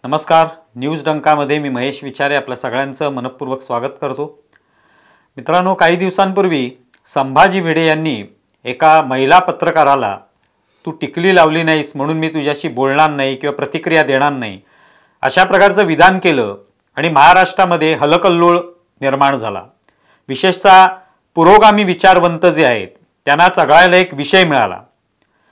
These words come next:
आणि या निमित्ताने मग त्यांनी अनेक लेख जे आहेत ते लिहिले, कविता लिहिल्या, मीम्स लिहिले, थट्टा उडवली, संभाजी भिडेंवर टीका केली आणि कशा प्रकारे महाराष्ट्राची संस्कृती रसातळाला चाललेली आहे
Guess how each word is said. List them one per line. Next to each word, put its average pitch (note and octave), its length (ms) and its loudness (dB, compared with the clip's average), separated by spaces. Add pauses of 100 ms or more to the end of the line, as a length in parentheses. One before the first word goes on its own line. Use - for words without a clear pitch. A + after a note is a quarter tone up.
(240)
आणि D#3+ 140 -4
या F3 140 6
निमित्ताने G3 460 2
मग F#3+ 100 0
त्यांनी F#3 460 -2 (380)
अनेक F3+ 360 0 (260)
लेख E3 300 2
जे D3+ 160 -2
आहेत D3 260 4 (340)
ते D#3+ 140 0
लिहिले, D3+ 640 -2
कविता F3 380 4
लिहिल्या, C#3 380 0
मीम्स D3+ 380 -6
लिहिले, C#3+ 360 -2
थट्टा D#3+ 300 2
उडवली, C#3+ 500 2 (440)
संभाजी D#3 420 2
भिडेंवर F#3 420 2
टीका F3+ 280 2
केली B2 360 -4 (760)
आणि D3+ 200 -4
कशा F#3+ 280 2
प्रकारे F#3 380 2
महाराष्ट्राची F3 800 2
संस्कृती D#3 600 -6
रसातळाला E3+ 640 4
चाललेली D3 460 -2
आहे A#2+ 260 -2